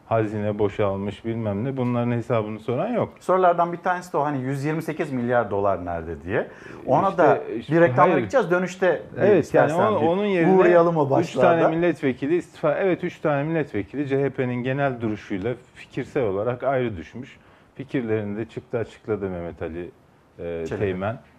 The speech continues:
Speaker 1: E, yani ulusalcı bir duruşu var. Yani mesela C H P "Libya'da ne işimiz var?" sorusunu soruyor ama,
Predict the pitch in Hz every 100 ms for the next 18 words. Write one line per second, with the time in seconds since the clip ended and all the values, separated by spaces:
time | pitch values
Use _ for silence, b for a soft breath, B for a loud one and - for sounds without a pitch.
0 | b b b _ 98 101 101 95 98 95
1 | 98 - 113 113 110 - - - - -
2 | _ - 165 147 - 120 107 160 123 139
3 | 139 131 131 87 101 - _ b b -
4 | 101 95 113 113 104 95 - 123 127 -
5 | 135 127 120 120 113 120 123 113 - 101
6 | 101 101 92 113 92 104 123 - 135 110
7 | 95 104 101